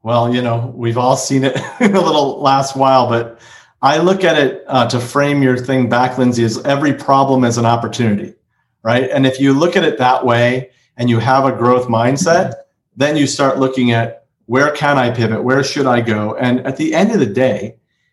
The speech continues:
if you're solving a problem and you find a problem to solve, then you're probably in a good spot as a business. But what I find too often when people try to pivot, it's either something's happened to their core business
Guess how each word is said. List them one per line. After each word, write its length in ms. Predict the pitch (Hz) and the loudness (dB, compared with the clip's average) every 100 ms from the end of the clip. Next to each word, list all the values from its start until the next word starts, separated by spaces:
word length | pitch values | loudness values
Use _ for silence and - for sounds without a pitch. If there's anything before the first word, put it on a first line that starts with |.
| _ _ | _ _
if 180 | 139 139 | -4 0
you're 160 | 143 135 | 0 0
solving 520 | - 151 165 175 151 | 2 2 2 2 0
a 60 | |
problem 720 | 120 - 131 131 110 98 104 - _ _ _ _ | -2 2 2 2 0 -4 -8 -16 _ _ _ _
and 180 | 135 127 | -2 0
you 80 | 123 | 0
find 360 | 120 139 143 | 2 0 2
a 100 | 131 | 0
problem 420 | - 135 135 131 120 | 0 2 2 2 0
to 60 | |
solve, 360 | 117 120 110 107 | 0 0 0 0
then 140 | 120 | -2
you're 140 | 120 120 | -2 -2
probably 520 | - 165 175 139 131 | 0 2 0 2 2
in 80 | 120 | 2
a 80 | |
good 540 | 117 120 117 110 - - _ | 0 0 0 0 -6 -16 _
spot 460 | - - 123 117 | -6 0 0 0
as 100 | 117 | -4
a 60 | 107 | -2
business. 420 | 101 117 113 98 | 0 0 -2 -10
But 180 | - 123 | -6 -2
what 120 | 131 | 0
I 100 | 123 | 0
find 380 | 113 147 147 135 | 0 0 2 0
too 220 | - 147 | -2 2
often 540 | 131 135 123 104 - - _ _ | 2 2 -2 -6 -6 -14 _ _
when 160 | - 120 | -4 -2
people 240 | 131 131 | 0 -2
try 220 | 127 135 123 | -2 0 -2
to 80 | - | 0
pivot, 480 | 139 113 104 - _ _ _ _ | 0 0 -4 -12 _ _ _ _
it's 320 | 143 123 - 151 | -2 -2 -2 0
either 360 | 143 139 131 | 2 4 2
something's 480 | 127 151 151 165 139 | 2 0 0 -2 -2
happened 360 | 139 139 160 143 | 0 0 0 0
to 60 | |
their 160 | 131 123 | 2 0
core 260 | 143 135 | 0 0
business 520 | 123 123 123 123 123 | 0 0 -2 -4 -6